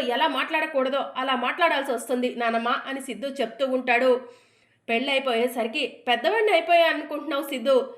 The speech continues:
కానీ ముందు ముందు రాబోయే పరిణామాలకు నువ్వే బాధ్యుడు అవుతావు.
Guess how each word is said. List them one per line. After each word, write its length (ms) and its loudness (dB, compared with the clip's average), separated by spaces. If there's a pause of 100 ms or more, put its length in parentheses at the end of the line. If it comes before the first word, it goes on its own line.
(280)
కానీ 240 2 (120)
ముందు 320 -2
ముందు 180 2
రాబోయే 440 2
పరిణామాలకు 760 -2 (420)
నువ్వే 260 0 (100)
బాధ్యుడు 380 0
అవుతావు. 420 0